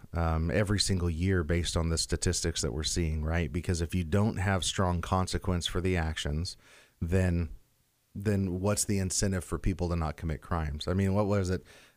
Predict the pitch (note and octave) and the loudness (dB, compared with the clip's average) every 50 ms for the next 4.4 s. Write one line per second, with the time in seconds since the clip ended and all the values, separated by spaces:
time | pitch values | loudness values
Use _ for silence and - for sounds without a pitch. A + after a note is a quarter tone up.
0 | - G2 G2 F#2 F#2+ F#2 - - G#2 G#2 G#2 G2+ G2 F#2+ D#2+ D2 F#2 F#2 F2 F2 | -2 -2 0 0 0 2 4 4 6 4 6 4 4 2 2 2 0 0 0 -2
1 | - - - - F#2 F2+ F#2 F#2+ F#2+ G2+ G#2 F#2+ F#2 - - G2 F#2+ F#2+ F#2+ F#2+ | -4 -8 -4 -2 0 2 2 4 4 2 2 0 -2 -2 0 2 2 4 4 2
2 | F#2 F#2 F2 - F2+ D#2+ D#2+ E2+ F2 F#2+ F2 D#2+ E2+ F2+ G2 G#2 G2+ - G#2 F#2 | 2 2 2 0 -2 -4 -4 -4 -4 -4 -2 -2 -2 -2 -2 -2 0 0 0 0
3 | F2+ E2+ - - G2+ F#2+ F#2 - - - F#2+ E2 E2+ E2 D#2 F#2 F2 F2 F2 F2 | 0 -2 0 0 2 2 2 0 0 -2 0 0 0 0 0 0 0 2 2 2
4 | F2 E2+ E2+ E2+ E2 F2 F#2 F#2 | 2 2 2 2 2 2 0 0